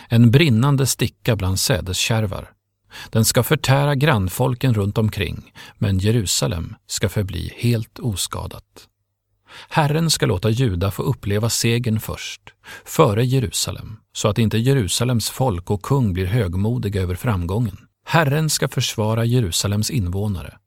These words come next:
och de svagaste bland dem ska bli lika starka som kung David.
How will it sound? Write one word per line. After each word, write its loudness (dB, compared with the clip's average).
och -2
de 2
svagaste 0
bland -4
dem -10
ska 0
bli 0
lika 0
starka -4
som -4
kung -4
David. -4